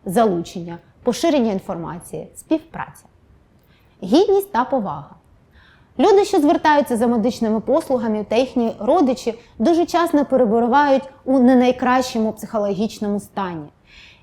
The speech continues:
Біль, інші симптоми хвороби підвищують вірогідність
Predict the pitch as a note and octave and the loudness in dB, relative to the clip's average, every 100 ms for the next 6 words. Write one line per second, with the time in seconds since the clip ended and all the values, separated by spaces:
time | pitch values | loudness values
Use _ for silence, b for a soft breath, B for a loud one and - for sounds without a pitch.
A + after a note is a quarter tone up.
0 | b b - F#3 B3+ B3+ E3+ - - C#4 | b b -4 2 6 6 2 -6 0 4
1 | D#4+ - B3+ G3+ - G#3+ G3 - G3+ F#3+ | 4 2 -8 -10 -6 -4 -4 -4 -4 -2
2 | E3 F3 _ - A3+ C#4 D4 - C4+ G#3+ | -6 -10 _ -2 0 2 0 0 -2 0
3 | A#3+ A3+ B3 A3 A#3 A3 - | 0 2 2 2 0 -2 -12